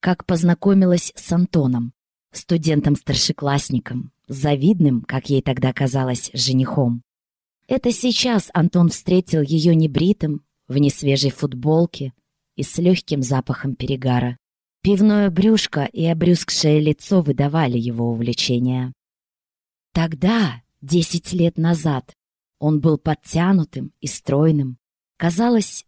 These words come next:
даже целеустремленным. Антон учился на рентгенолога. Правда, особым рвением в учебе не отличался.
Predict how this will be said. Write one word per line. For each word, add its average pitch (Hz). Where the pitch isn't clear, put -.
даже 165
целеустремленным. 131
Антон 226
учился 240
на 202
рентгенолога. 185
Правда, 185
особым 180
рвением 180
в 139
учебе 151
не 135
отличался. 127